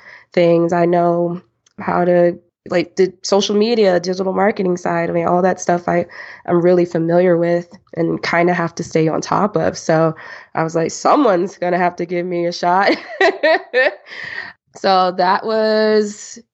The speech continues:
that marked, it was maybe last August, that marked the end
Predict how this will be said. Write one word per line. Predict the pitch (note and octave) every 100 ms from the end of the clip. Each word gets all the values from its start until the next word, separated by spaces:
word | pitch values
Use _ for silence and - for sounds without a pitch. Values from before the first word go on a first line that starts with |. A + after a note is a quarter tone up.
| -
that | G3 B3
marked, | A#3+ C4 A#3
it | A3
was | G3+
maybe | F#3+ F3+ F#3+
last | G3+ - G3+ - -
August, | G3+ C#4 F#4 F4+ -
that | F#3+ -
marked | G#3 G#3 G#3 - -
the | - -
end | A3 G#3 F3+ F#3